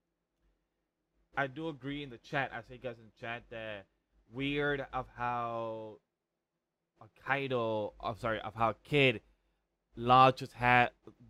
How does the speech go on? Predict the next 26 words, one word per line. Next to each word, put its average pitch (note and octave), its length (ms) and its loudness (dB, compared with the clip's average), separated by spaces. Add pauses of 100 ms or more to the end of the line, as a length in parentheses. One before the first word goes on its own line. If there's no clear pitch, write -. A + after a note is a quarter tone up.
(580)
the C3 120 6
whole A#2+ 140 -2
poneglyphs A#2 640 0
map A2+ 420 2
already, G#2+ 380 -4 (100)
you A2+ 120 -10
know, G#2 180 -2
mapped A2 340 -2
out A2+ 200 4
and G#2+ 160 -4
everyone. G2+ 380 -4 (280)
So A#2+ 180 -8
it's G#2+ 180 -6
just A2 200 -18
weird A#2+ 340 -4
that G#2+ 380 -2
that A2+ 100 -4
wasn't A2+ 200 -6
really G#2+ 120 -10
explained A2+ 460 -8 (100)
too C3+ 140 -6
well. A2+ 540 4 (320)
I B2+ 80 -2
felt D3+ 280 -4
like E3 220 -8
it. G3 180 -6